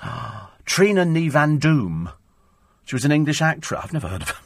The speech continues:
<laughs> Sounds a bit rude, doesn't it? Perhaps I should have heard of her. But, uh, no, Trina died seventeenth of September last year. And he's lived in Mount Vernon, Washington for several years. Wow. Good Lord. How interesting. They've got three children,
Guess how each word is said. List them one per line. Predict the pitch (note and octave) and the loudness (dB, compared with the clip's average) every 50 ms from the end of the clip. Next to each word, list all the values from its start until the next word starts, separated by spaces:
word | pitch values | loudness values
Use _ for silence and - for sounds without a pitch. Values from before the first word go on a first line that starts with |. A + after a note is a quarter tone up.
| _ _ - - | _ _ -20 -20
<laughs> | - - - - _ - | -18 -18 -18 -20 _ -18
Sounds | - - - - - A2+ - - | -12 -10 -8 -6 -6 -6 -8 -6
a | E2+ | -8
bit | G#2+ - | -10 -8
rude, | F#2+ G2 G2 F#2+ G2 | -6 -4 -4 -4 -2
doesn't | F#2 A#2 - G2 F2+ | -4 -4 -4 -4 -6
it? | F2 - - - - - - | -8 -8 -14 -18 -20 -12 -8
Perhaps | - F#2+ - G#2+ | -8 -6 -4 -4
I | |
should | F#2+ - - E2+ | -6 -4 -6 -6
have | E2+ D2 | -6 -6
heard | F#2+ E2+ E2+ D#2+ | -8 -8 -8 -8
of | E2+ D#2 F2 | -10 -10 -10
her. | F2 E2 - - - - | -12 -14 -16 -18 -12 -6
But, | - A#2 G#2+ - - | -6 -4 -2 0 0
uh, | C3+ A2 | 0 2
no, | C#3 D3 C#3+ | 2 2 0
Trina | C#3+ - G3 G#3 G3 F#3 E3 | 0 2 0 2 2 2 2
died | D3 F#3 F3+ D3+ A#2 G2+ - | 2 2 2 2 0 -2 -4
seventeenth | - E3+ D3+ D#3 D#3 - D#3 C3 C#3 | -4 -4 -4 -4 -4 -4 -6 -6 -6
of | B2+ | -8
September | - - - - - D#3 C#3+ A2 G2 | -8 -8 -8 -4 -4 -2 -2 -2 -2
last | G#2+ A2 G#2+ A2 G#2+ - - - | 0 2 2 2 2 -2 -6 -10
year. | A2 G2 F2 E2+ F2 - _ _ _ - - - - - | -10 -8 -8 -10 -12 -16 _ _ _ -20 -20 -20 -20 -10
And | - A#2+ C3 B2+ | -4 -2 2 2
he's | D3 C#3+ C#3 | 2 4 4
lived | F3 F#3 D3+ - - | 2 2 0 0 -6
in | C#3 - C#3+ C#3+ C#3+ C#3 - | -6 -2 0 0 0 0 0
Mount | B2+ D3 D3+ D3+ C#3 A#2 | 0 0 0 0 -2 0
Vernon, | B2 D3 C#3+ C#3 C#3 C3+ | 2 2 2 2 2 0
Washington | C3 D3 D#3 - - G#2+ - G#2 G#2+ | 0 -2 -2 -2 -4 -8 -8 -8 -10
for | - A#2 | -10 -10
several | - - - - C#3 B2 C3+ C#3 C3 | -10 -6 -2 -2 0 0 0 -4 -4
years. | C3 B2 A2 G2+ F#2 F2 F#2+ - - - - - | -4 -4 -4 -6 -6 -8 -10 -10 -12 -14 -12 -12
Wow. | D#3 E3 G3 G#3 G#3 - - - - A#1+ G#1 - A2+ - _ _ _ _ _ | -10 -8 -8 -8 -8 -10 -10 -8 -8 -8 -10 -10 -12 -16 _ _ _ _ _
Good | _ - - - | _ -20 -18 -12
Lord. | G#2 F#2+ F#2+ G2+ G2+ G2 - - _ _ _ _ _ _ _ _ - | -10 -8 -8 -8 -8 -10 -12 -16 _ _ _ _ _ _ _ _ -10
How | - D#3+ | -8 -8
interesting. | D3 C3+ - G#2+ - - - - - - | -8 -8 -10 -12 -12 -14 -18 -16 -10 -4
They've | F3 D#3 | 0 0
got | F#3 C3+ | 0 0
three | - - - A#3+ A#3 F#3+ | -2 -4 -4 -2 -2 -2
children, | - - G#3 F3+ D#3 B2+ A#2 F2+ F#2 | 0 2 2 2 2 2 -2 -4 -6